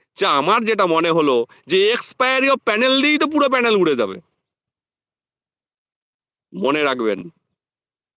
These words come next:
তিনি চোখে আঙুল দিয়ে কমিশনের সাথে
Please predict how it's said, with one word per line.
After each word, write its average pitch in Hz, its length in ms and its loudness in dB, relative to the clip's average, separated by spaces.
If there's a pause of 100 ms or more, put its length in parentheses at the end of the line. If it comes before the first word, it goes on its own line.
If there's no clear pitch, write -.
(1040)
তিনি 220 220 2
চোখে 233 320 0 (140)
আঙুল 240 240 2 (120)
দিয়ে 233 140 2
কমিশনের 226 600 0
সাথে 233 240 -2